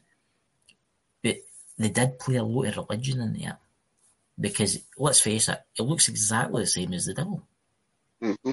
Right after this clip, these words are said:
Speaker 1: D-, y-, didn't it? Do you not think it looks exactly the same as the devil?
Speaker 2: Yeah,
Speaker 1: Krampus.
Speaker 2: it's the portrayal of, uh, Baphomet.
Speaker 1: Yeah.
Speaker 2: Mm.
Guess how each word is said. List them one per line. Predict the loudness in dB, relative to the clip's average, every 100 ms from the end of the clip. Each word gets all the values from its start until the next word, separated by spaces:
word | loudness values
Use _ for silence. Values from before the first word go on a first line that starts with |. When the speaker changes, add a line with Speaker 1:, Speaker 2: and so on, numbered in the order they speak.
| -2
Speaker 1:
D-, | -4 -2
y-, | -2 0
didn't | 2 4
it? | 4
Do | 6
you | 6
not | 6
think | 4 4
it |
looks | 0 0
exactly | 0 0 0 0
the |
same | 0 0
as | 0
the | 0
devil? | 0 0 -8 _ _ _ _ 10
Speaker 2:
Yeah, | 12 12
Speaker 1:
Krampus. | 12 10 10 10 -8
Speaker 2:
it's | -12 -12 -4 10
the | 10
portrayal | 10 6 12 12 12 12
of, | 12 12 12 12 12
uh, | 12 12 12 10 10
Baphomet. | 10 10 0 -6 -8 _ _ _ _ _ _ 0
Speaker 1:
Yeah. | 4 4 2 _ _ _ _ _ _ _ -12
Speaker 2:
Mm. | -12